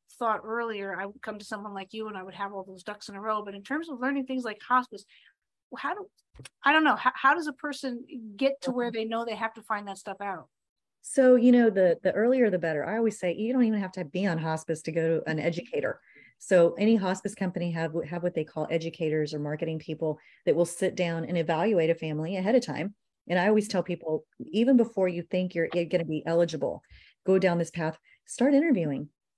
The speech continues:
Speaker 2: You know, start interviewing companies and start putting three people on your list and saying, "Ooh, I really like this company," or, "I compared these companies, and,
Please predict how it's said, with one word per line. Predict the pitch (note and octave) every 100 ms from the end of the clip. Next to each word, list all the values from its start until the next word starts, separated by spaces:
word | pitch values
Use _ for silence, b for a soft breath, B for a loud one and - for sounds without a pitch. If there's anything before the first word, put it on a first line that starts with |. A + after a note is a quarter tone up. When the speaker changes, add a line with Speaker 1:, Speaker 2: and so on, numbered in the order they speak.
| -
Speaker 2:
You | G3+
know, | G3+ F#3+
start | F#3+ A3
interviewing | G3 A#3+ A3 G3
companies | F#3+ G3+ G#3 F3 D#3+ D#3+
and | E3+
start | - F3 -
putting | G#3 G3+ G3+
three | F#3+ G3+
people | G#3 G3+ F#3+
on | F#3
your | E3+
list | E3 F3+ F3+
and | E3
saying, | D#3+ D#3 D3+
"Ooh, | G#3
I |
really | F3 F#3 F#3+
like | E3+ E3+
this | F3 -
company," | E3 D#3+ D#3+
or, | D#3
"I |
compared | D#3+ E3 D#3+ G3 F3
these | E3+
companies, | F#3 F3 E3 D#3+
and, | D#3